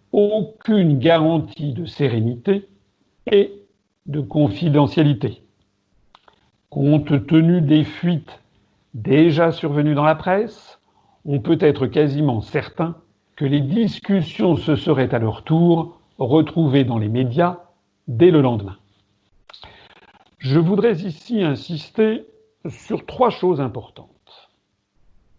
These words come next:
Premièrement, sur le fait qu'il n'y avait aucune raison pour justifier une telle précipitation. Pourquoi aurait-il fallu débattre impérativement par audioconférence le vingt-huit puis le trente avril,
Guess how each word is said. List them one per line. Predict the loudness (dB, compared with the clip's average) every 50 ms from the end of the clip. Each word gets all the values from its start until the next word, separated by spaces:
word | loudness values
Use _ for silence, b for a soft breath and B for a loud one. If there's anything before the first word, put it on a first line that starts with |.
| _
Premièrement, | -16 -16 -14 -14 -6 -2 0 0 2 2 2 0 -2 -2 -6 -10 -14 -16 -20 _ _ _ _ _ _ _ _ _ _ _ _ _ _ _ _
sur | _ -4 0 0 2
le | 2 0 -2
fait | -4 -4 -6 -6 -6 -10
qu'il | -10 -6 -2 -2 0 0
n'y | 0 -2
avait | -2 -2 0 0 -2 -2 -2 -4
aucune | -4 -4 -6 -4 -2 0 0 0
raison | 0 0 0 0 -2 -2 -2 -2 -2 -4
pour | -4 -4 -4 -4
justifier | -4 -4 -6 -6 -6 -6 -4 -2 -2 -2
une | 0 0
telle | 0 0 0 0
précipitation. | -2 -4 -4 -4 -6 -8 -6 -6 -6 -6 -6 -10 -16 -20 _ _ _ b b b b b b b b b _ _
Pourquoi | -2 2 2 2 2 0 -6 -8 -2 0 2 4 4 2 0 -4 -6 -6 -4
aurait-il | -4 -4 -2 -4 -6 -4 -4 -2 -2
fallu | -2 0 2 2 2 2 -2 -4 -6 -10 -14 -8
débattre | 0 0 2 4 4 2 0 0 -2
impérativement | -4 -4 -4 -4 0 0 2 2 2 0 -2 -4 -8 -6 -4 -2 -2 -2 -2 -2 -6
par | -10 -8 -6 -4 -2 0
audioconférence | 0 -2 -2 -2 -2 -2 -4 -4 -4 -6 -6 -4 0 0 0 0 0 -2 -6 -8 -12 -16 -20 _ b b b b b b b b b
le | 0 2 4 4
vingt-huit | 4 2 2 0 0 0 -2 -4 -6 -6 -4 -4 -6 -8
puis | -6 -4 0
le | 0 0 0
trente | -2 -4 -4 -2 0
avril, | 0 0 0 0 -2 -2 -2 -4 -6